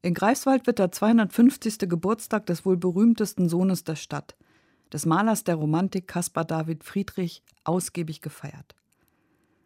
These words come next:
Am Nachmittag veranstaltet Greifswald eine große Stadtwette gegen Dresden. Die Stadt, in der Caspar David Friedrich die längste Zeit seines Lebens verbracht hat.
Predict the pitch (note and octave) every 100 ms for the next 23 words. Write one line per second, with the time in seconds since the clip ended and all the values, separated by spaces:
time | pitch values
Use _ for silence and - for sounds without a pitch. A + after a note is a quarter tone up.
0 | _ _ _ G3 G#3 A#3 C#4 C4+ C4+ -
1 | - G3+ - G3 E3+ - - G#3 A3 A3+
2 | G#3+ - E3+ D#3+ F#3+ A3 G#3 F#3+ F3 F3
3 | E3+ E3 F3 E3 D#3+ D#3+ D#3 D3+ - -
4 | C#3+ _ _ _ _ _ _ _ _ _
5 | _ - G3+ - C4 C4 F3+ F3 - F3+
6 | - E3+ E3 D#3+ D3+ - G#3 - F#3 E3+
7 | D#3 F3 - F3+ - E3 D#3+ D#3+ D#3+ -
8 | D#3 D#3 - D#3 - C3+ - - - -